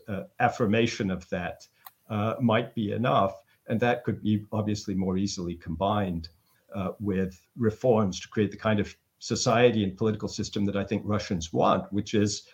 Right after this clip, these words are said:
one which, uh, is more decentralized, which gives individuals freedom, which gives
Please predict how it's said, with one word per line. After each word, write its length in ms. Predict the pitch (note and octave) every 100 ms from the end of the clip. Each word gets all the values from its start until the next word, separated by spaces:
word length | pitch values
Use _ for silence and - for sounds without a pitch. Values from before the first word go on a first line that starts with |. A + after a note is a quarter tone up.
| _ -
one 300 | G2 A2 A#2
which, 360 | A2+ A2+ - _ _ _ _ G2+
uh, 480 | G2+ G#2+ G#2 G#2 -
is 200 | A2 G2
more 120 | G#2+
decentralized, 1080 | G#2 F#2+ - D#3+ - D3 B2 A#2+ A2 G#2 -
which 360 | F#2+ E2+ - - _ _ -
gives 480 | A2+ G#2 - - -
individuals 720 | B2+ G#2 F#2 F3 E3 C3+ A#2
freedom, 540 | - - C3 B2+ A#2 G2+
which 260 | F#2 -
gives 480 | - G2+ - - -